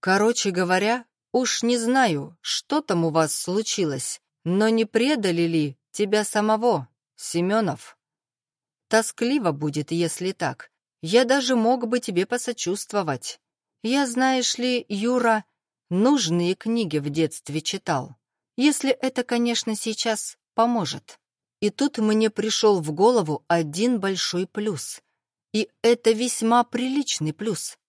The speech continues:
Даже в мрачных застенках госбезопасности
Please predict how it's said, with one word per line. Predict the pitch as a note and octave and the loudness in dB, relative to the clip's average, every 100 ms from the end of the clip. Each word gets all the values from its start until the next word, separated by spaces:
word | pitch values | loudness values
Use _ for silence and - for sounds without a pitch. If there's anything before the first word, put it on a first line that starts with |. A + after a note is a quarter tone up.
| _ _ _ _ _ | _ _ _ _ _
Даже | D#3 F#3 G3+ F#3+ | -2 0 2 2
в | G3 F3+ | 0 0
мрачных | F#3+ G3 A#3 - - A3+ G#3 | 2 4 2 2 -2 -2 -2
застенках | G3 G3+ - - A3+ E3 D3 D#3 D3 | -4 -4 -4 0 0 0 -2 -6 -6
госбезопасности | D3 G3 D#3 D3 D3+ D3 - D#3+ A3+ - D3+ - - C3 | -2 0 0 -6 -4 -4 -2 0 -2 -2 -6 -8 -10 -12